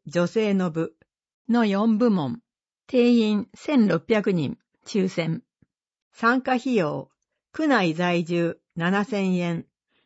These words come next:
区外在住、八千円。参加案内の配布場所。大会公式ホームページ。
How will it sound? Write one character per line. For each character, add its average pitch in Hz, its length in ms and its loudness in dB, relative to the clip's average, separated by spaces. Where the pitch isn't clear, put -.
区 311 180 -2
外 214 260 2
在 170 280 0
住、 165 380 -4
八 175 180 -4
千 196 440 -2
円。 175 280 -4
参 294 340 -2
加 277 240 0
案 294 180 0
内 196 240 2
の 170 120 0
配 180 240 0
布 196 160 -2
場 180 160 -2
所。 170 320 -6
大 247 280 -2
会 247 280 -2
公 226 300 2
式 220 300 -2
ホ 214 180 0
ー 214 40 2
ム 208 160 0
ペ 196 240 0
ー 151 40 -4
ジ。 - 240 -14